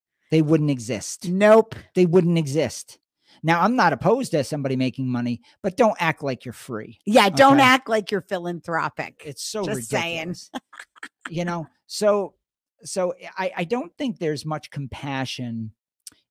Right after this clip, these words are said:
Speaker 1: in something that is not real.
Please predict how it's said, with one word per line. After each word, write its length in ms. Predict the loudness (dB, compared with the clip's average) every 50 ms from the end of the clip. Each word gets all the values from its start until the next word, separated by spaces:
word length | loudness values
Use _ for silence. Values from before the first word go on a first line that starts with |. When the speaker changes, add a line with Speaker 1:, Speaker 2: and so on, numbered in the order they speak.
| _ _
Speaker 1:
in 200 | -6 -6 -4 -4
something 720 | -6 -6 -6 -4 -4 -4 -6 -6 -6 -6 -4 -4 -6 -6
that 420 | -4 -6 -6 -4 -4 -6 -8 -8 -12 _ _ _ _ _ _ _ _ _ _ _ _ _ _ _ _ _ _ _ _ _ _ _ _ _ _
is 280 | -4 -4 -4 -4 -4
not 320 | -2 0 0 0 -2 -4 -6
real. 580 | -12 -14 -10 -10 -8 -8 -10 -12 -14 -16 -20